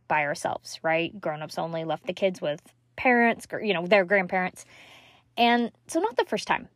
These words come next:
but I still get nervous every single time. My little survival brain,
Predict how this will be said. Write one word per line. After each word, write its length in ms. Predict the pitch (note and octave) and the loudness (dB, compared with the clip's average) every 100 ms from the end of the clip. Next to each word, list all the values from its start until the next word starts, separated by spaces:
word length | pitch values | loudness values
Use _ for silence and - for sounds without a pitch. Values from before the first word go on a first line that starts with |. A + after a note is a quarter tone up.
| _ | _
but 420 | - F3+ _ - - _ _ _ _ - | 2 2 _ -16 -16 _ _ _ _ 0
I 200 | A#3 D4+ | 4 4
still 360 | F#4+ - C4 D4 | 0 4 4 6
get 160 | F4+ | 2
nervous 420 | - G3 F#3+ B3 | 2 2 4 2
every 220 | - E3+ F3+ | 0 -4 -6
single 260 | B3 E4+ | -6 -6
time. 280 | - E3+ A#3 - _ | -6 -6 -8 -12 _
My 720 | - G#3 G3+ G#3 G#3+ G#3+ A3 A3 | -4 0 2 4 4 4 2 0
little 180 | G#3+ A3 | -4 -6
survival 520 | A#3+ C4 A3 A#3+ B3 | 0 2 6 6 6
brain, 300 | B3 C4+ D4 | 4 4 2